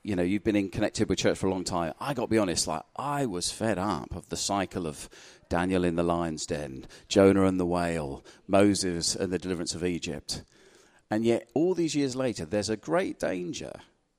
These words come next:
that young people and children can come all the way through our program and never know those stories. That we can be so thematically based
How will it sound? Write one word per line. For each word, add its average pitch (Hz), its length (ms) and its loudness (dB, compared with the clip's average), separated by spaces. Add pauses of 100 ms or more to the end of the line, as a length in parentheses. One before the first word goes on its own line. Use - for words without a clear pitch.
(120)
that 101 200 -6
young 127 320 -4
people 123 300 -4
and 104 80 -4
children 90 300 -2
can 110 120 -8
come 98 220 -6
all 165 220 2
the 180 80 0
way 175 160 0
through 143 220 -4
our 131 100 -2
program 98 520 -4 (120)
and 87 320 -8
never 101 260 0
know 90 240 -4
those 82 220 -6
stories. - 800 -6 (1120)
That 113 80 4
we 117 160 2
can 117 160 -4
be 117 100 0
so 143 320 0
thematically 135 1080 -4
based - 720 -6